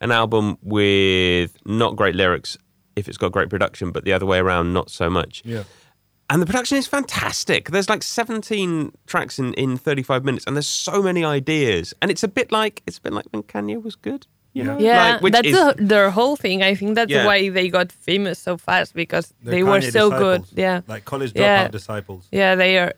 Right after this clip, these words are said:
Speaker 2: They're like a mixture of Pharrell, uh, peak
Speaker 3: Mm-hmm.
Speaker 2: Pharrell,
Speaker 3: Yeah.
Speaker 2: gr-, uh, co-, uh, graduate era Kanye, and a little bit of Odd Future in there as
Speaker 3: Mm-hmm,
Speaker 2: well,
Speaker 3: totally,
Speaker 2: in the sense
Speaker 3: yeah.
Speaker 2: of,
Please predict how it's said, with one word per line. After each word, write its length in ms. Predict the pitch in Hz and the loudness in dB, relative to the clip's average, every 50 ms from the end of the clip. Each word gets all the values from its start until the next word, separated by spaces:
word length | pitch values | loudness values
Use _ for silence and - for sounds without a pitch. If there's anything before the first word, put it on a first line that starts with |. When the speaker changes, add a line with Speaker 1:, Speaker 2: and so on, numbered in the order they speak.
| _ _ | _ _
Speaker 2:
They're 100 | 131 135 | -2 0
like 160 | 139 131 127 | 0 0 0
a 40 | 135 | -2
mixture 300 | 143 156 165 131 - 156 | -4 -4 -6 -4 -4 -2
of 160 | 135 123 - | -2 -2 -2
Pharrell, 720 | - 135 131 135 147 151 151 147 147 151 151 143 127 139 139 | -4 -4 0 2 2 2 2 0 -2 -4 -6 -8 -10 -12 -12
uh, 200 | 135 139 135 131 120 | -8 -8 -8 -8 -6
peak 120 | - 196 202 | -4 0 2
Speaker 3:
Mm-hmm. 300 | 208 214 208 208 202 175 | 2 4 2 2 0 0
Speaker 2:
Pharrell, 200 | 156 156 156 208 | 2 2 4 4
Speaker 3:
Yeah. 260 | 202 196 190 185 - 190 _ _ _ _ _ _ _ _ | 6 4 4 2 0 -4 _ _ _ _ _ _ _ _
Speaker 2:
gr-, 120 | - 143 | -8 -4
uh, 140 | 143 135 131 | -4 -4 -4
co-, 120 | 123 - 147 | -6 -8 -8
uh, 160 | 139 127 123 | -6 -6 -6
graduate 540 | 117 113 131 139 143 131 123 139 139 139 139 | -4 -2 -2 -2 -2 -2 -2 -4 -4 -4 -2
era 360 | 139 139 139 135 135 131 127 | -2 -2 -2 -2 -2 -4 -6
Kanye, 540 | - - 143 139 139 139 139 135 135 135 131 - | -6 -6 -6 -4 -4 -4 -4 -4 -4 -4 -6 -8
and 360 | 120 123 120 117 117 117 120 | -8 -6 -6 -4 -4 -4 -6
a 40 | 127 | -6
little 360 | 131 135 131 139 143 147 165 | -6 -6 -6 -4 -4 -4 -4
bit 140 | 160 156 156 | -4 -4 -4
of 140 | 151 151 143 _ _ _ _ _ _ | -4 -4 -6 _ _ _ _ _ _
Odd 180 | - 139 139 120 | -8 -8 -8 -8
Future 540 | - - - 147 147 147 147 - - 151 143 | -12 -12 -8 -6 -6 -6 -6 -6 -6 -4 -4
in 160 | 143 143 147 147 | -4 -6 -4 -4
there 120 | 143 139 | 0 2
as 160 | 226 226 226 | 2 4 4
Speaker 3:
Mm-hmm, 100 | 226 220 208 | 4 2 2
Speaker 2:
well, 140 | 202 - | 2 2
Speaker 3:
totally, 360 | - 196 190 180 180 170 170 165 | 2 2 2 2 2 2 2 0
Speaker 2:
in 40 | |
the 40 | 165 | -2
sense 120 | 135 127 - | -4 -4 0
Speaker 3:
yeah. 160 | 180 175 165 175 | 0 0 0 -2
Speaker 2:
of, 80 | 170 | -6